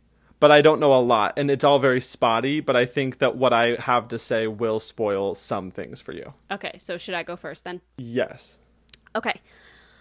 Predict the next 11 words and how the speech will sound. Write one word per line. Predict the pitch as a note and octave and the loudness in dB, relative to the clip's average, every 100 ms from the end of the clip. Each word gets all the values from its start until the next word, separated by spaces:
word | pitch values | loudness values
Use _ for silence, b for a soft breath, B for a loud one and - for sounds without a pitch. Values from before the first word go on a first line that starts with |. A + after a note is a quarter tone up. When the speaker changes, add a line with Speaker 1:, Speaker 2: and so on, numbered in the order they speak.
| b - | b -8
Speaker 2:
What | A3+ | -4
I | A#3 C#4+ | -2 -2
know | E4+ | -2
about | D#4+ C#4+ C#4 | -2 -2 -4
the | |
Goonies | G#3+ A3 G#3 G#3 G#3 G3 | -8 -6 -4 -4 -6 -8
is | G#3 - | -10 -6
that | F3+ F3 | -6 -4
I | G3+ G#3+ | -2 -2
thought | A#3 B3 G#3+ G3+ - | -2 -2 -4 -4 -6
that | G3 F#3+ - | -6 -6 -8